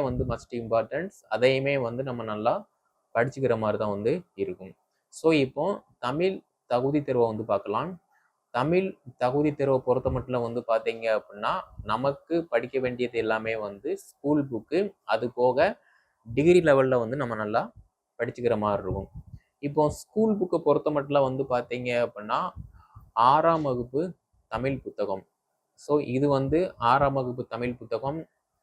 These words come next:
இதுல சிலபஸ்ல இருக்கக்கூடிய டாபிக்ஸ் எல்லாமே வந்து இருக்கும். அதை நம்ம நல்லா படிச்சுக்கிற மாதிரி இருக்கும். இது வந்து ஆறாம் வகுப்பு தமிழ். அதே மாதிரி வந்து பார்த்தீங்க அப்படின்னா,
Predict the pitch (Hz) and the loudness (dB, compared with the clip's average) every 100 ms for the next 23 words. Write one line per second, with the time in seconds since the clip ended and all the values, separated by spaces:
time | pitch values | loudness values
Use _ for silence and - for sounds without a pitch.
0 | _ - 123 151 170 170 180 _ _ - | _ -6 -2 2 4 2 0 _ _ -20
1 | - - 151 165 170 - 156 139 135 131 | -10 0 2 2 0 0 0 0 0 -2
2 | 123 120 131 156 - - 113 135 - 139 | 0 2 2 0 -6 -10 -6 -6 -10 -20
3 | - 123 120 120 123 117 113 113 - 135 | -8 -4 -2 0 0 -2 -2 -2 -2 -4
4 | 180 - - 110 127 151 131 123 139 113 | -6 -8 0 0 2 2 0 -2 -4 -2
5 | 113 175 - _ _ _ - 120 131 139 | 0 -2 -4 _ _ _ -2 -2 0 2
6 | 127 117 107 117 180 - _ - 110 - | 2 2 -2 -2 -2 -6 _ -8 -6 -6
7 | 98 - _ _ - 131 139 123 139 180 | -8 -18 _ _ -6 -2 -2 2 2 0
8 | - 113 131 139 123 107 - 165 208 _ | 0 2 2 0 -2 -4 -4 -6 -6 _
9 | - 101 101 92 _ _ _ _ _ - | -8 -6 -6 -8 _ _ _ _ _ -10
10 | - 123 156 175 160 156 139 131 131 120 | -4 4 4 4 0 0 0 0 -2 -2
11 | 120 120 123 123 110 - 98 113 | -2 -4 0 0 0 -2 -6 -4